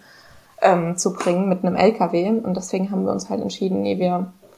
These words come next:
geben in Deutschland alles auf und tun das hier dann einfach komplett neu aufbauen.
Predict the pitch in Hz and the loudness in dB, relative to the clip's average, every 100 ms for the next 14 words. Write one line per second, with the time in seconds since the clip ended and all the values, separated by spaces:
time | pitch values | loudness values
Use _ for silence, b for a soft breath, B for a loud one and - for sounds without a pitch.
0 | b b b - 196 190 185 190 196 180 | b b b 2 4 6 4 4 2 -2
1 | 185 185 247 254 202 - 202 190 - 202 | -2 4 4 4 -2 0 0 0 -2 -2
2 | 185 - 185 202 190 185 185 - - - | 0 -4 -6 -6 -2 0 0 0 0 0
3 | - 180 180 240 | 0 0 2 2